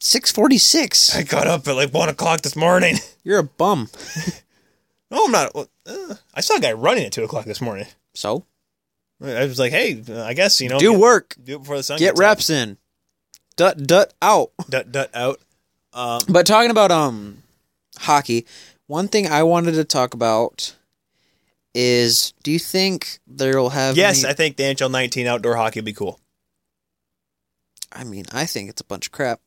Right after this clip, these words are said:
Speaker 2: Hey, they tried it for N H L Slapshot, and I liked it.
Speaker 1: They, uh, the Wii, Wii game?
Speaker 2: Yeah.
Speaker 1: Yeah,
Speaker 2: Of course,
Speaker 1: I
Speaker 2: of course,
Speaker 1: mean
Speaker 2: that was strictly, "Wee!"
Speaker 1: Wee-hoo! But no, I was gonna talk about,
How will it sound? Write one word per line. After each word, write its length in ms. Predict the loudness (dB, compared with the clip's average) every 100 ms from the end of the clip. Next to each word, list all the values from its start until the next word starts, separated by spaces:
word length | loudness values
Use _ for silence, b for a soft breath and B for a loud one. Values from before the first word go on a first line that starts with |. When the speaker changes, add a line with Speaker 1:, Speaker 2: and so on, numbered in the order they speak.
| _ _ _ _ _ _
Speaker 2:
Hey, 200 | -6 -2
they 80 | -2
tried 200 | 2 4
it 40 | 4
for 80 | 2
N 60 |
H 80 | 4
L 60 | 2
Slapshot, 400 | 4 2 2 -2
and 80 | -2
I 100 | -4
liked 240 | -8 -8
it. 140 | -10 -10 _ _ _ _ _ _ -6
Speaker 1:
They, 260 | 0 0 0 _ _ _ _ -4
uh, 360 | 2 4 6 4
the 180 | 4 4
Wii, 220 | 2 2
Wii 240 | 2 0
game? 220 | 2 0 -2
Speaker 2:
Yeah. 220 | -4 -6 -6 _ _ _ _ _ -6
Speaker 1:
Yeah, 180 | 0
Speaker 2:
Of 40 | 2
course, 80 | 2
Speaker 1:
I 60 | 4
Speaker 2:
of 60 |
course, 100 | 4 4
Speaker 1:
mean 60 |
Speaker 2:
that 140 | 4 4
was 140 | 4
strictly, 600 | 2 0 0 0 0 0 _ _ _ _ _ _ _
"Wee!" 960 | -4 0 2 4 4 4 4 4 4 0 B B B
Speaker 1:
Wee-hoo! 1120 | 6 6 8 8 8 10 10 10 8 6 4 b b -2
But 200 | 0 2
no, 120 | 2
I 160 | 4 4
was 140 | 4
gonna 120 | 2
talk 220 | 2 2
about, 300 | 4 4 2